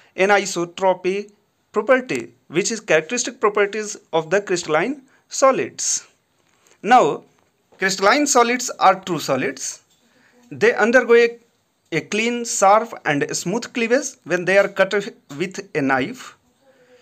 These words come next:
Crystalline solids have definite or fixed melting and boiling point as well as heat of fusion. It means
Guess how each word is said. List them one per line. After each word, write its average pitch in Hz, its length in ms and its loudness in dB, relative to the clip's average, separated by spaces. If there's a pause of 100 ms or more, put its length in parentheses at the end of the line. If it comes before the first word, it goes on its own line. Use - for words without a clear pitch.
(220)
Crystalline 208 460 2
solids 240 380 0
have 190 260 0
definite 214 460 -2 (180)
or 151 140 2
fixed - 480 -8
melting 233 580 -4 (640)
and 185 180 0
boiling 175 320 2
point 233 340 0
as 165 320 0
well 196 120 6
as 226 320 0 (260)
heat - 260 -4
of 220 100 2
fusion. 156 640 -6 (640)
It 262 200 -4
means 180 480 -4